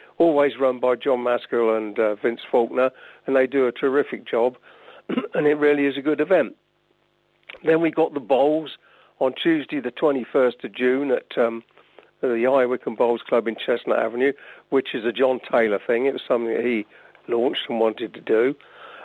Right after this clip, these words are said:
And then I've, we got our golf day, which... Um, was originally launched by myself and, um, oh, Jack Tomlin, uh, qu-, quite a few years ago now, but that's been very successful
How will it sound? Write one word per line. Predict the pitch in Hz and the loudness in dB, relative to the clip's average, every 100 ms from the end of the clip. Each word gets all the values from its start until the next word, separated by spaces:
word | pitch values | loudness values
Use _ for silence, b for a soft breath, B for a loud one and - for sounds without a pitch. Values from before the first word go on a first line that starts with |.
| B | B
And | 131 131 | 0 4
then | 147 151 | 4 4
I've, | 139 131 | 2 0
we | - 139 | -4 -2
got | 123 127 | 2 2
our | 131 120 | 4 2
golf | - 143 139 - | 2 2 0 -2
day, | 110 104 123 - b b b - | 0 0 -2 -6 b b b -4
which... | 120 120 - - | 0 0 -2 0
Um, | 117 113 113 _ - | 0 0 -10 _ -6
was | 127 | -2
originally | 117 127 156 - 101 98 95 | 0 0 -2 -2 -4 -4 0
launched | 110 120 - - | 0 0 -4 0
by | 123 | 2
myself | 123 123 - 131 120 - B B B B - | 2 0 0 0 0 -2 B B B B -2
and, | 120 120 113 | 0 0 0
um, | 120 120 117 _ _ _ - - | 0 0 -4 _ _ _ -20 -4
oh, | 160 - - - | -4 -4 -10 -2
Jack | 151 - | -2 -2
Tomlin, | - 123 101 101 - b b b b - | 0 0 0 -10 -14 b b b b -4
uh, | 123 117 120 - - - - - | 0 2 0 -2 -6 -6 -8 -14
qu-, | - | -14
quite | - 143 - | 0 2 2
a | |
few | - 127 | 0 0
years | 120 117 | 2 0
ago | 120 131 120 | 0 2 2
now, | 107 110 120 | 2 -2 0
but | 123 - | -2 0
that's | 135 - | -2 -2
been | 127 113 | -8 -2
very | 123 110 - | 0 0 -4
successful | - - 120 113 131 | -14 -6 -4 -4 -6